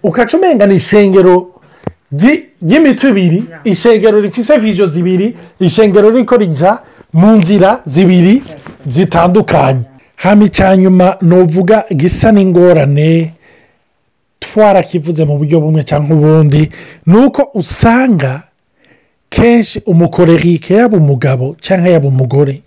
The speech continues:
canke yaba mw'ishirahamwe, kenshi atwaza umukazo.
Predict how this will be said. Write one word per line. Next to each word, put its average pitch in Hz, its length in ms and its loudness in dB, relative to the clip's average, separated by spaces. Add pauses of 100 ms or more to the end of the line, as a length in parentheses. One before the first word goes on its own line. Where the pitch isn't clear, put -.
(100)
canke 196 680 0 (260)
yaba 208 260 2
mw'ishirahamwe, 156 760 -2 (800)
kenshi - 640 -2 (600)
atwaza 127 420 -8
umukazo. 123 440 -8